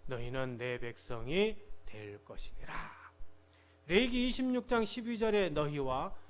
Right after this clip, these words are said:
고린도후서 육 장 십육 절의 그들은 같은 민족으로 이스라엘 사람들을 이야기를 합니다. 즉 하나님은 이스라엘 중에 행하여 이스라엘 백성의 하나님이 되고 이스라엘은 하나님의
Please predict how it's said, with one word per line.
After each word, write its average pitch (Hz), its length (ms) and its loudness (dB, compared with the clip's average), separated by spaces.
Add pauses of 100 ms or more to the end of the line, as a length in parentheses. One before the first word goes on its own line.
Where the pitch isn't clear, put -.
(140)
고린도후서 220 680 4
육 208 180 0
장 220 220 4
십육 254 380 -4
절의 208 280 2
그들은 175 480 0 (260)
같은 - 520 -2
민족으로 160 800 0 (180)
이스라엘 202 440 4
사람들을 156 800 0
이야기를 123 560 -6
합니다. 120 360 -6 (560)
즉 - 200 6
하나님은 240 480 10
이스라엘 226 380 4
중에 214 280 4
행하여 165 500 0 (220)
이스라엘 180 340 2
백성의 180 440 0
하나님이 202 480 2
되고 208 440 4 (220)
이스라엘은 233 600 6
하나님의 196 840 0